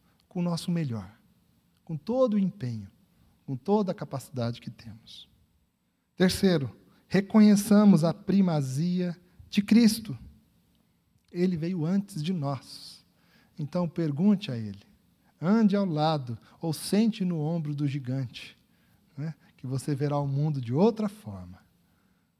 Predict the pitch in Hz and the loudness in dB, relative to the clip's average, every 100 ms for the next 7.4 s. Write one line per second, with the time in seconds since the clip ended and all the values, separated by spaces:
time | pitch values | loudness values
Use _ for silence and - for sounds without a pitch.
0 | _ _ 175 175 185 185 160 151 160 - | _ _ -8 -6 -4 -2 0 0 0 -4
1 | - 143 127 147 143 139 131 127 139 - | -10 -8 -6 -6 -4 -6 -6 -6 -6 -8
2 | - 139 131 127 147 156 143 139 151 151 | -12 -10 -8 -8 -8 -6 -6 -6 -6 -4
3 | 139 147 160 123 117 110 - _ _ - | -2 -2 -4 -6 -8 -10 -16 _ _ -10
4 | 143 135 - 240 254 240 202 170 147 143 | -8 -4 0 0 -2 -4 -2 -2 -4 -6
5 | 131 143 123 113 95 - - _ _ _ | -6 -8 -8 -10 -12 -20 -20 _ _ _
6 | _ - 123 131 139 135 131 - 127 127 | _ -14 -12 -10 -6 -4 -4 -4 -2 0
7 | 127 - 117 98 | 0 -2 -8 -8